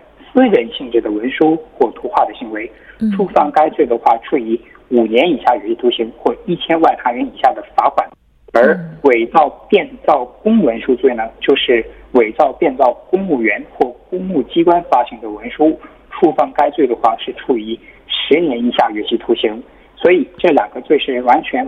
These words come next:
Speaker 1: 不是，呃，不一样的罪名。啊，如果说是伪造、变造公文书罪的话，它是不适用财产刑的。所以相比之下，伪变造这个私文书罪是，呃，处以，可以，可以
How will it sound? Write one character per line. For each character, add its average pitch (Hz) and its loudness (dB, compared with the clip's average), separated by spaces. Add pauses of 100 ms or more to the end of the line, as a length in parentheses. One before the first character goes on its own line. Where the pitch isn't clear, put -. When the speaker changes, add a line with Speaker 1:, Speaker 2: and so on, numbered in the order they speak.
(120)
Speaker 1:
不 117 2
是， - -6 (160)
呃， 117 4
不 - -4
一 151 -2
样 175 2
的 - -14
罪 123 0
名。 107 -10 (300)
啊， 127 4
如 185 4
果 175 6
说 117 2
是 135 0 (100)
伪 113 2
造、 156 4
变 151 -4
造 135 0
公 202 -2
文 120 -4
书 131 2
罪 131 0
的 120 -8
话， 120 0
它 156 2
是 127 -4 (260)
不 131 2
适 190 4
用 123 0
财 117 2 (100)
产 - -2
刑 107 -12
的。 - 2 (260)
所 165 2
以 147 0
相 196 0
比 107 -6
之 - 0
下， - 0 (280)
伪 120 2
变 165 0
造 135 2
这 - -12
个 127 0 (100)
私 247 2
文 139 0
书 123 -4
罪 123 0
是， 117 0 (300)
呃， 120 2
处 - 0
以， 113 -2 (260)
可 - 0
以， 139 -2
可 - 0
以 180 6